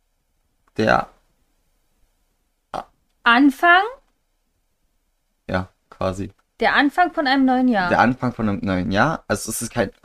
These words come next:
Speaker 1: Rutschen, sondern mehr so ein, ähm,
Speaker 2: Rüberfallen.
Speaker 1: Nee,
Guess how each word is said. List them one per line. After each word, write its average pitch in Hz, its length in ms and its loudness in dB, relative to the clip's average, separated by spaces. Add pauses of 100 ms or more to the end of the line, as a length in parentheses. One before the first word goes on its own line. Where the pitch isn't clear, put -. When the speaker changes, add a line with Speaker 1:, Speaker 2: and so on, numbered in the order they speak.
(600)
Speaker 1:
Rutschen, 147 880 -2
sondern 110 400 -2
mehr 113 180 0
so 107 140 -4
ein, 101 360 -2
ähm, 98 420 -6 (340)
Speaker 2:
Rüberfallen. 202 760 -6 (680)
Speaker 1:
Nee, 131 300 0